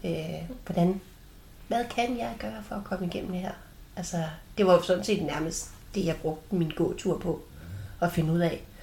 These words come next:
hvad skal der ske? Hvad kan jeg gøre herfra? Øh, og endte bare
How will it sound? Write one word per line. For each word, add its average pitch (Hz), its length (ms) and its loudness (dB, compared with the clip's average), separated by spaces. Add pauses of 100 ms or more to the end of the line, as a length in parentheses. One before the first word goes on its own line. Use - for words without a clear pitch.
(1800)
hvad 185 220 6
skal 185 220 0
der 175 60 -2
ske? - 380 -4
Hvad 180 180 2
kan 190 160 2
jeg 180 100 2
gøre 170 220 4
herfra? 190 580 -4 (340)
Øh, 185 460 -4 (1300)
og 180 220 6
endte 170 180 6
bare 147 220 -2